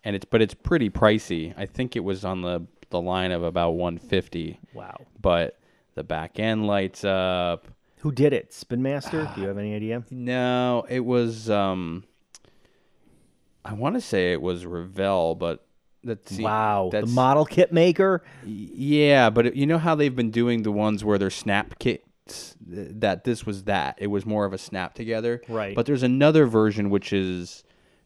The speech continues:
Speaker 1: um, I think there's two different versions. That w-, one, the other one is made by Air Hogs.
Speaker 2: Mm-hmm.
Speaker 1: That is the, the more solid one, and I think that's the one that lights up. I know the Air
Speaker 2: I
Speaker 1: Hogs
Speaker 2: think Air Hogs, yeah.
Speaker 1: Yeah.
Speaker 2: 'Cause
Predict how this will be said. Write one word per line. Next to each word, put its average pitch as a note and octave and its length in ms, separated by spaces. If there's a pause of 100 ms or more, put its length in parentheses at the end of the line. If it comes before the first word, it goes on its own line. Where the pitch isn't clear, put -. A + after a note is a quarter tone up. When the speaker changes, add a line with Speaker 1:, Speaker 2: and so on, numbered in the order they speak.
Speaker 1:
um, F2+ 240
I G2 100
think F3 160
there's C3 180
two C3 420
different A2 360
versions. F#2 640
That G2 140
w-, G2+ 160
one, G#2+ 240
the G#2+ 120
other A2+ 100
one G#2 100
is F#2+ 80
made F#2+ 140
by E2+ 140
Air F#2 220
Hogs. C#2 520 (260)
Speaker 2:
Mm-hmm. B2 300 (120)
Speaker 1:
That F2+ 360
is F#2 280
the, E2+ 380 (180)
the G2+ 80
more F#2 600 (420)
solid G2 640
one, F2+ 120
and F2+ 120
I F#2 40
think G2 200
that's F2 240
the F#2 60
one F2 120
that C#2+ 80
lights D2+ 300
up. B1 260
I F2+ 80
know A2+ 140
the F#2 100
Air G2 180
Speaker 2:
I C#3+ 100
Speaker 1:
Hogs C3+ 100
Speaker 2:
think D#3+ 240
Air C#3+ 160
Hogs, A2+ 340
yeah. A#2 280
Speaker 1:
Yeah. E2+ 220
Speaker 2:
'Cause G2+ 200